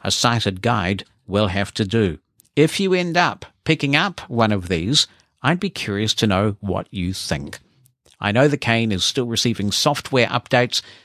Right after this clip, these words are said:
but the features I want most likely require another hardware revision. I'll send my feedback to the developers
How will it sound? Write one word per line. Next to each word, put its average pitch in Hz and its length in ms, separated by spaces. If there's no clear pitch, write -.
but 123 160
the - 60
features 160 380
I 120 160
want 110 580
most 120 380
likely 104 400
require 104 600
another 92 320
hardware 95 800
revision. 90 540
I'll 101 120
send 147 440
my 104 200
feedback 135 760
to - 140
the 101 120
developers 107 680